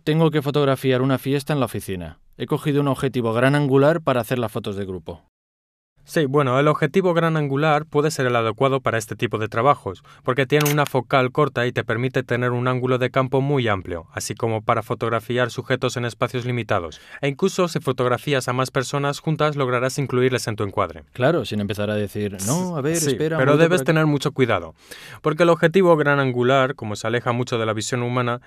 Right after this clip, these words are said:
Speaker 2: es un objetivo que también nos lleva fácilmente a algunos errores. Es, es de perspectiva,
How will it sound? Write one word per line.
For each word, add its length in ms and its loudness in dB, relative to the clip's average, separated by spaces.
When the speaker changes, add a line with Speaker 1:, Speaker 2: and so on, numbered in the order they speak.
Speaker 2:
es 160 -2
un 80 2
objetivo 480 0
que 120 -4
también 380 0
nos 160 0
lleva 220 2
fácilmente 680 -2
a 400 2
algunos 500 2
errores. 640 0
Es, 800 0
es 220 0
de 80 2
perspectiva, 640 0